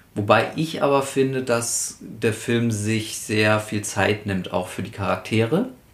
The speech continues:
und, ähm, auch die Landschaft sehr gut einfängt, wo das Ganze spielt.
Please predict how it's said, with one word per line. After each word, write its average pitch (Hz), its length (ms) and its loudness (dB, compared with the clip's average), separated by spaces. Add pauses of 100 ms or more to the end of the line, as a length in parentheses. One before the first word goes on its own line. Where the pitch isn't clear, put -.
(680)
und, 113 520 2
ähm, 107 640 2 (360)
auch 104 260 -4 (200)
die 104 120 -4
Landschaft - 800 0 (200)
sehr 104 280 2
gut 104 240 -4
einfängt, 101 840 0 (340)
wo 101 120 2
das 98 120 -2
Ganze 98 220 0
spielt. 104 360 2